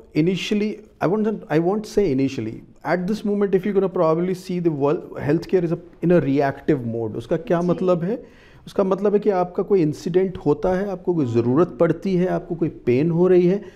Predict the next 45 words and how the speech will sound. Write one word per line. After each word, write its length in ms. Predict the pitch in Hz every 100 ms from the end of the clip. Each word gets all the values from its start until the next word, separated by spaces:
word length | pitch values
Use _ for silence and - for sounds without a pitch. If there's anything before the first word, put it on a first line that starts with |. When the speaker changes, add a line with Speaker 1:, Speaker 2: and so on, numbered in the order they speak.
| - -
Speaker 1:
तब 160 | 214 202
आप 220 | 196 -
हेल्थ 240 | 175 170
केयर 160 | 190 190
को 180 | 190 202
एक्सेस 340 | - - 160
करोगे। 380 | - 101 101 110
Speaker 2:
करेक्ट, 440 | - 240 220 -
सिम्टम्स 340 | 285 262 294 294
Speaker 1:
ठीक 100 | 277
Speaker 2:
जब 60 |
Speaker 1:
है 60 | 247
Speaker 2:
तक 80 | 254
Speaker 1:
जी? 60 |
Speaker 2:
नहीं 220 | 269 262 262
आते 200 | 247 269
हम 160 | 269
समझते 340 | 269 254 - 269
हैं 60 |
हम 100 | 269
ठीक 200 | 285 269
चल 80 | -
Speaker 1:
हाँ, 80 | 208
Speaker 2:
रहे 80 | 180
हैं। 100 | 214
Speaker 1:
बिल्कुल 220 | 214 226
ठीक 220 | 165 120
चल 100 | -
रहे 300 | - - 247
हो। 60 | 240
Speaker 2:
हम्म। 220 | - 151
Speaker 1:
और 280 | 156 - -
अगर 260 | 143 156 175
आज 280 | 160 165
आप 140 | 175 165
देखो 720 | 139 156 151 180 180 180 - - -
तो 80 |
there 180 | 165 185
are 100 | 190
so 180 | 185 196
many 240 | 202 196
deaths 380 | 147 113 143 156
which 220 | - 180
are 140 | 190 -
happening 520 | 113 131 165 165 175